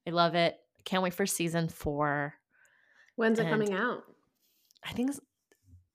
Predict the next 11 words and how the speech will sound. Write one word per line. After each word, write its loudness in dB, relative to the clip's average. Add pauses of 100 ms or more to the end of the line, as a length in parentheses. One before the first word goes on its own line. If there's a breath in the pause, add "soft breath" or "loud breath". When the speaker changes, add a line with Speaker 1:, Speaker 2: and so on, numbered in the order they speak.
(160)
Speaker 1:
I -16 (120)
think -6
they 0
had -2
to -2
postpone, -2
but 2
I 4
think 0
it's -10 (140)
either 2